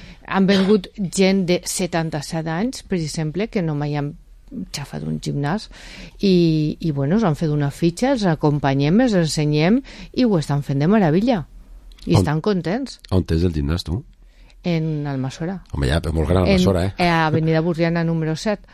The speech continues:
Speaker 1: eh, pa que ho, la gent ho entenga, on estava l'antic Mercadona de la Vila.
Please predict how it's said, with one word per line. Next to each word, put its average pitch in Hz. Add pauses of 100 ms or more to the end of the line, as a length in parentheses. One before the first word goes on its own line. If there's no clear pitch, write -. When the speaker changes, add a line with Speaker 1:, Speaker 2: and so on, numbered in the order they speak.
(160)
Speaker 1:
eh, 160 (120)
pa 170
que 165
ho, 160
la 156
gent 165
ho 175
entenga, 175
on 190
estava 170
l'antic 175
Mercadona 165
de 160
la 160
Vila. 170